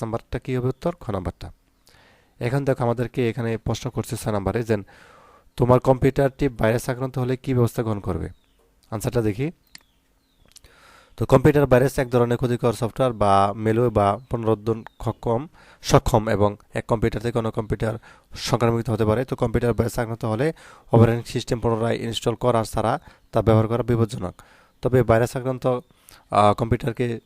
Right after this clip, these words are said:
সারিয়ে তোলার জন্য বেশ কয়েকটি পদ্ধতি রয়েছে। আর একটি হলো কি, অ্যান্টিভাইরাস ব্যবহার করে ভাইরাসটিকে অকেজো করে রাখা বা মুছে ফেলা।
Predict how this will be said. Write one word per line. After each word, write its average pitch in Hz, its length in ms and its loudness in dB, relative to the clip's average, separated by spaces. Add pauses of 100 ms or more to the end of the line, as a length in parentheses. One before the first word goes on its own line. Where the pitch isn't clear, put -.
(300)
সারিয়ে 123 360 2
তোলার 117 260 -2
জন্য 117 180 -4
বেশ 110 240 -2
কয়েকটি 117 280 -4
পদ্ধতি 120 280 -6
রয়েছে। 113 320 -2 (440)
আর 104 160 2 (480)
একটি 127 280 -4
হলো 113 240 0
কি, 104 300 -6 (440)
অ্যান্টিভাইরাস 127 720 -2
ব্যবহার 110 260 0
করে 135 220 -4
ভাইরাসটিকে 123 720 -4 (360)
অকেজো 127 320 -2
করে 131 260 -2
রাখা 120 280 -2
বা 117 140 0
মুছে 110 260 -6
ফেলা। 87 240 -8